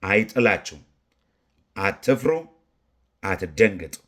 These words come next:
በጌታ በኢየሱስ ክርስቶስ ስም ይህ መልእክት ለብዙ ሰው ሼር አድርጉ።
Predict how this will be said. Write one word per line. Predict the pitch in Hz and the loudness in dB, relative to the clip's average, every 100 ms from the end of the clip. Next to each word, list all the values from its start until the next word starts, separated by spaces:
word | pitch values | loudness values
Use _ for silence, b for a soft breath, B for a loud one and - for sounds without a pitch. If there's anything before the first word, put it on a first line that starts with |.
| _ _ _ _ _ _ _ - | _ _ _ _ _ _ _ -20
በጌታ | 73 92 90 101 107 104 104 90 - _ _ _ _ | 2 4 4 2 0 -4 -6 -8 -16 _ _ _ _
በኢየሱስ | 78 95 113 107 92 101 90 92 - | -2 -2 0 -6 -2 -2 -4 -8 -12
ክርስቶስ | - 87 - 87 - | -14 -16 -16 -18 -20
ስም | - - _ _ _ _ _ - | -20 -20 _ _ _ _ _ 0
ይህ | 135 147 - 117 | 2 2 -2 -8
መልእክት | 104 104 120 - _ _ _ _ | -6 -4 -6 -12 _ _ _ _
ለብዙ | - 82 85 76 110 208 | -10 -8 -8 -10 -12 -12
ሰው | 226 127 104 - _ _ _ _ _ _ _ | -12 -10 -12 -16 _ _ _ _ _ _ _
ሼር | - - - 131 113 76 _ - | -8 -4 -2 0 -2 -4 _ -14
አድርጉ። | 82 76 69 | -12 -12 -14